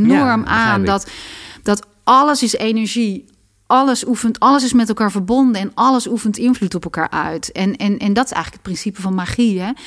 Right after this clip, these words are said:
Speaker 1: En, eh, zo zie je in de natuur dat, eh,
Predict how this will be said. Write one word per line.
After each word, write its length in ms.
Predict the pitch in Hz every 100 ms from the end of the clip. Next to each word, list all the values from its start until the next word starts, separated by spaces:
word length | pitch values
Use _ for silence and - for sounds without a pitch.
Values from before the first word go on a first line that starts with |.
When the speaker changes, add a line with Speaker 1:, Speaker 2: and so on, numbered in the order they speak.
| - - - _
Speaker 1:
En, 280 | 214 214 - _
eh, 260 | - 202 202 190
zo 220 | 202 247 233
zie 280 | 196 262
je 80 | 302
in 120 | 247
de 60 | 226
natuur 680 | 208 196 - 277 269 202 190
dat, 320 | 196 190 -
eh, 540 | - 175 170 160 -